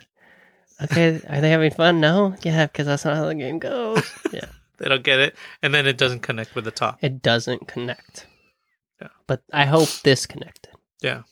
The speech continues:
Speaker 2: 'Cause sometimes, you know, you have to look at the six Ps of, of icebreakers. Yeah. Which is proper planning prevents poor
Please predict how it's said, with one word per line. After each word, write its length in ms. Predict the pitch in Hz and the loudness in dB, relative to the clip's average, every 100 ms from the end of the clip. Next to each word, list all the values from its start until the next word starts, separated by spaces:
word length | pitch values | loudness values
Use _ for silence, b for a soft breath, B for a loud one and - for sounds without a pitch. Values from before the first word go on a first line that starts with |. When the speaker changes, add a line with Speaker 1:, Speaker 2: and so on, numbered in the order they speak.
| _ _ _ _ - | _ _ _ _ -4
Speaker 2:
'Cause 260 | 139 120 | -2 0
sometimes, 800 | - 151 156 151 135 123 117 - | 0 0 2 2 2 0 -6 -10
you 160 | 147 123 | -6 -4
know, 140 | 113 | -4
you 180 | 113 117 | -4 -2
have 200 | 127 117 - | -2 -2 0
to 220 | 123 113 - B B B _ | 2 2 -2 B B B _
look 180 | 131 - | -2 0
at 160 | 127 - | -2 -2
the 80 | |
six 340 | 120 - 139 - | -4 0 0 0
Ps 580 | - - 143 123 104 - - | -2 -2 0 0 -4 -8 -6
of, 400 | 123 113 110 359 - | -2 -2 -4 -14 -12
of 140 | 117 | -2
icebreakers. 800 | 113 113 - 123 117 - - - - _ _ _ _ _ _ _ _ _ - | 0 0 -2 -8 -10 -12 -12 -14 -14 _ _ _ _ _ _ _ _ _ -12
Yeah. 200 | 139 131 b b b b b - | -12 -12 b b b b b -4
Which 240 | 131 - | -2 2
is 220 | 123 - b b b b _ _ | 0 0 b b b b _ _
proper 460 | - 143 143 156 147 | 2 4 6 4 4
planning 560 | - 139 123 120 120 | 2 2 4 2 0
prevents 600 | - 135 117 120 117 - - _ | 0 0 2 0 0 -6 -8 _
poor 520 | - - 123 117 113 | -10 -2 2 2 0